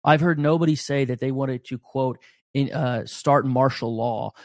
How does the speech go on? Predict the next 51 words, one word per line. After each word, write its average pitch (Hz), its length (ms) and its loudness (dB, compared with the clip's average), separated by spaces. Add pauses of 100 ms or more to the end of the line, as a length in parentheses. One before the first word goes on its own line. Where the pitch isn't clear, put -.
(120)
What 156 240 2
they 190 140 2
were 180 160 0
doing 147 340 -2
was 131 140 0
basically 135 460 -2
wanting, 131 460 -2
uh, 127 220 -2
the 120 100 -6
National 131 440 -4
Guard 123 360 -2
to 120 80 -10
hand 127 280 -6
count 117 200 -6
paper 120 200 -6
ballots. 123 340 -2
And 123 80 -8
if 120 80 -6
anybody 147 300 -2
knows 131 180 -2
anything 127 240 -2
about 120 160 -4
the 120 60 -8
National 120 380 -4
Guard, 127 260 -2
it's - 100 -10
not 131 400 -4
under 131 220 -4
the 131 80 -6
control 127 280 -6
of 123 40 -4
the 117 80 -8
federal 120 260 -4
government. 113 500 -8 (440)
It's - 100 -2
under 135 120 4
the 123 60 0
control 127 320 0
of 117 40 0
the 113 80 -6
governors. 113 640 -4 (320)
And 135 120 2
so 143 260 2
it 139 80 2
would 135 120 2
be 143 100 2
a 131 40 2
Democrat 135 520 -2
governor 120 640 -4 (480)
authorizing 117 680 -4
this. 90 260 -12